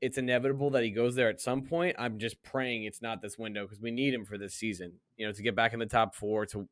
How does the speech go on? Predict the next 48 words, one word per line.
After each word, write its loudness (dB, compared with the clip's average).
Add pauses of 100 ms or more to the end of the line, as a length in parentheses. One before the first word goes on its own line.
you -4
know, -4 (120)
go, 4 (260)
you -2
know, 2
on 2
a 4
run 4
in 0
Europa 4
and 6
ma-, 0
you -2
know, 2
maybe 0
in, -4 (120)
in -4
a 0
domestic -2
cup. 2 (480)
He 4
absolutely 4
has 2
to -8
be -6
here 2
because -4
we 2
don't 2
have 4 (560)
anyone 6
that 0
plays 6
on 2
the 0
right 4
side 2
besides 0
him 2
and, 0
and -4
a -2
kid 0
named -2
Ben 0
Doak, 0
who's -10
sixteen. -6